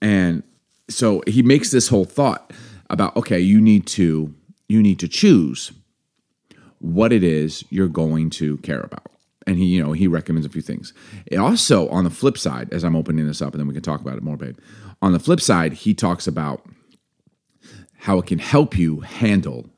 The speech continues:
entitled people, which I was like, "Dude, I need to hear this." And this is kind of reading between the lines. And I looked at it, but he's like, "This is kind of reading between the lines,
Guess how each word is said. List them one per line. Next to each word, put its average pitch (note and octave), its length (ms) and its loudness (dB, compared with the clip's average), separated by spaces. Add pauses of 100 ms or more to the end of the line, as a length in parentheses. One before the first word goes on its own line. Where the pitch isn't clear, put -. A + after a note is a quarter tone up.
(100)
entitled - 440 -8
people, - 360 -8 (240)
which F#2 180 -2
I F#2 60 2
was E2+ 120 -4
like, - 120 -10
"Dude, F2 140 -2
I D#2+ 60 -2
need D2 160 -6
to C2+ 60 -12
hear C#2 220 -8
this." - 380 -16 (520)
And G#2 100 6
this E3 160 8
is E3+ 100 -2
kind E3 200 4
of G#2+ 120 6
reading G#2 240 6
between F2+ 320 2
the D#2+ 80 0
lines. D2+ 420 -6
And D#2 100 -2
I D#2+ 60 -2
looked E2 260 -2
at A#1+ 80 -6
it, - 40 -10
but - 60 -8
he's D#2 120 -6
like, E2 120 -6
"This A2 160 -2
is B2+ 100 -8
kind F#2+ 180 0
of D2 220 -4
reading F2 200 2
between D2+ 280 -2
the D2 60 -4
lines, C#2 320 -6